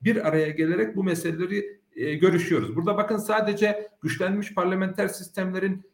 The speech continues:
sistemin teknik başlıkları olan yasamanın konumu, yürütmenin yasama nezdinde yasamayla ilişkisi, iletişimi, e,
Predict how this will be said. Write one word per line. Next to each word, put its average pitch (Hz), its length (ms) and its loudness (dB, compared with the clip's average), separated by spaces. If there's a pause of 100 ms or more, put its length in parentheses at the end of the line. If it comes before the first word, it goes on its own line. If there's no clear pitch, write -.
(160)
sistemin 185 480 0
teknik 180 540 -4
başlıkları 180 680 0
olan 175 440 4 (180)
yasamanın 170 720 2
konumu, 180 720 0
yürütmenin 175 640 2
yasama 180 680 2
nezdinde 170 720 2
yasamayla 175 560 0
ilişkisi, 170 640 -6
iletişimi, 175 600 -2
e, - 440 -4